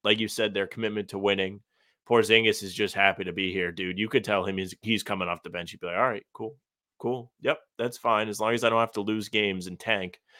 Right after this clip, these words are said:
Uh, Jrue Holiday definitely comes in with a chip on his shoulder. I'm not backing down off that, despite him being like, "I don't really care." He obviously wants to win. He joined the Celtics in the offseason, team with high aspirations. He wants to be able to contribute to that. And Derek White,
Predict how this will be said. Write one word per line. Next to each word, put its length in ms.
Uh, 260
Jrue 180
Holiday 480
definitely 300
comes 300
in 80
with 100
a 60
chip 240
on 100
his 120
shoulder. 300
I'm 160
not 280
backing 360
down 240
off 240
that, 260
despite 440
him 200
being 180
like, 200
"I 60
don't 140
really 220
care." 480
He 140
obviously 460
wants 320
to 100
win. 400
He 140
joined 280
the 40
Celtics 420
in 60
the 80
offseason, 600
team 200
with 120
high 320
aspirations. 680
He 80
wants 260
to 80
be 60
able 100
to 80
contribute 420
to 80
that. 260
And 120
Derek 320
White, 300